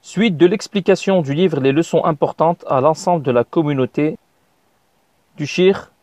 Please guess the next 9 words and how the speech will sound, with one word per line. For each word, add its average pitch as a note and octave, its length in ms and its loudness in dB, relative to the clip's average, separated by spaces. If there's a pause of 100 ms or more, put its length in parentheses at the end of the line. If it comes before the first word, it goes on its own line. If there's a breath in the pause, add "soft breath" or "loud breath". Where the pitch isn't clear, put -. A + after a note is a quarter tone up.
(260)
l'imam D#3 420 2
Abdul C#3 360 0
Aziz C#3 320 2
ibn C3+ 180 -2
Baz, C#3 560 2
qu'Allah C3+ 240 0
lui B2+ 100 -2
fasse - 240 -6
miséricorde. C3 640 -2